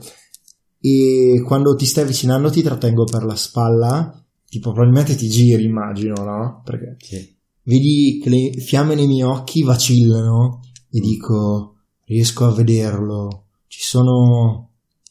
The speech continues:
Speaker 1: delle trappole, delle insidie.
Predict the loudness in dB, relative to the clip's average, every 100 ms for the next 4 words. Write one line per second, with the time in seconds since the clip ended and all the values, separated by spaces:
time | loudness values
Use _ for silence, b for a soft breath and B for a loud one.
0 | _ _ _ _ -6 -2 0 0 0 -2
1 | 0 0 0 -4 -8 _ _ _ _ 0
2 | 4 4 2 0 2 2 2 0 -2 -10